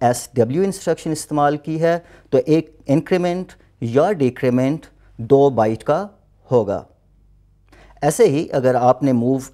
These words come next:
एस टी इंस्ट्रक्शन इस्तेमाल की है तो इंक्रीमेंट या डिक्रीमेंट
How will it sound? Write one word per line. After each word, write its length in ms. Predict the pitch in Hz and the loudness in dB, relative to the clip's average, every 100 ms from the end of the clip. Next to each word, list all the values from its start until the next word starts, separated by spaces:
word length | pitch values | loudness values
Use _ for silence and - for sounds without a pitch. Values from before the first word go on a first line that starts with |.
| - | -2
एस 260 | 143 151 - | -2 -2 -6
टी 100 | 226 | -4
इंस्ट्रक्शन 580 | 208 160 - 123 - 120 | -4 -6 -6 -6 -4 -6
इस्तेमाल 480 | 110 - 107 101 98 - | -6 -8 -6 -4 -6 -8
की 160 | 107 | -8
है 240 | 107 151 208 214 - - _ - | -4 -4 -6 -10 -20 -20 _ 2
तो 100 | 127 120 131 - _ - | 6 6 4 -2 _ -4
इंक्रीमेंट 640 | 147 160 185 175 180 180 _ _ | -2 -2 -4 -2 -4 -8 _ _
या 320 | 120 113 156 220 | -8 -2 0 0
डिक्रीमेंट 720 | 143 117 - 107 98 80 | 0 -2 -2 -6 -6 -12